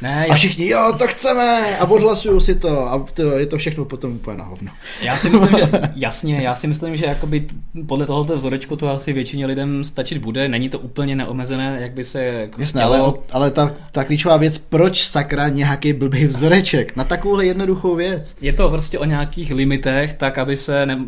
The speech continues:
Speaker 1: aby se nemohlo říct: "Jasně, koupím si sto gigabajtový, eh, tarif a budu si moct využívat všechno v zahraničí," což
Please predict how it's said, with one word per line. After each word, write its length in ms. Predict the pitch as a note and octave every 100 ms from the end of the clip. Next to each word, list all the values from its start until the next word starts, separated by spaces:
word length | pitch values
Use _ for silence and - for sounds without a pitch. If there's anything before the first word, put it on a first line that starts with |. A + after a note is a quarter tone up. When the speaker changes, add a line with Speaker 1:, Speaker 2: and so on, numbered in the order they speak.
| B2
Speaker 1:
aby 240 | B2+ C3+ C3
se 480 | - C#3 C3 C3
nemohlo 380 | C3 B2+ B2+ C#3
říct: 280 | A#2+ B2+ -
"Jasně, 280 | A2+ C3+ C3
koupím 320 | B2 A#2 A#2+
si 160 | C#3 C3
sto 200 | - B2
gigabajtový, 1200 | A#2+ B2 B2+ B2+ B2+ B2 B2 B2 B2 B2 B2 F#2 A2+
eh, 120 | A2+ A2+
tarif 460 | A#2 A#2+ B2 B2 -
a 140 | A#2+
budu 220 | A#2 B2
si 140 | A#2 B2
moct 160 | B2
využívat 480 | A2+ A2+ A2+ A#2 A#2+
všechno 320 | - A2+ -
v 40 | A#2
zahraničí," 540 | G#2 A2+ A2+ A2+ A#2
což 160 | A2+